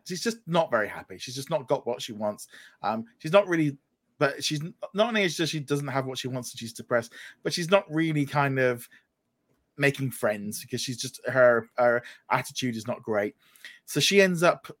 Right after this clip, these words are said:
kind of faking going to France on holiday on, on social media, be-, which she can't, 'cause she can't afford it. Um, so she's just trying to impress a boy and trying to get some Instagram likes.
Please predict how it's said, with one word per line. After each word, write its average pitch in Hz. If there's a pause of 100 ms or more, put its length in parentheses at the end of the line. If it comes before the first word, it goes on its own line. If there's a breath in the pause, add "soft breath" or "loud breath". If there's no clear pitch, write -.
kind 143
of 131
faking 151
going 139
to -
France 123
on 107
holiday 113
on, 107
on 113
social 123
media, 113 (380 loud breath)
be-, 127
which -
she -
can't, -
'cause -
she -
can't 101
afford 82
it. 95 (220)
Um, 101
so 107
she's 110
just 123
trying 135
to 120
impress 117
a 123
boy 110
and 117
trying 113
to 107
get 107
some 104
Instagram 98
likes. 95